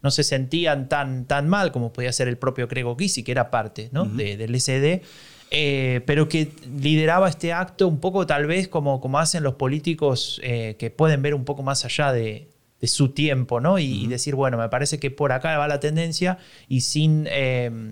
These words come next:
Speaker 1: sin saber que se iba a abrir el muro, tal vez había algún tipo de tendencia, pero sin saber que efectivamente cinco días después se iba a abrir el muro,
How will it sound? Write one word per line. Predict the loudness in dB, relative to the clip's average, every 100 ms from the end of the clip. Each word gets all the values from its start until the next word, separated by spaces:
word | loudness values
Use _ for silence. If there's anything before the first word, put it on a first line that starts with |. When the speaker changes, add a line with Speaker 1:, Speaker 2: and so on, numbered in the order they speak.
| -14 -18 -6
Speaker 1:
sin | -2 2
saber | 4 6 6 2
que | -2
se | 0
iba | 0
a |
abrir | 0 -2 -2
el | 0
muro, | 0 2 2 0
tal | -2 -2
vez | 0
había | -2 -2
algún | -2 -4 -8
tipo | -6 -4
de | -2
tendencia, | 0 0 -2 -4
pero | -6
sin | -6 -2
saber | -2 -2
que | -6
efectivamente | -6 0 0 0 -2 -4
cinco | -4 -4 -2
días | -2
después | -2 -4 -2
se |
iba | -2
a |
abrir | 0 0
el | 0
muro, | 2 2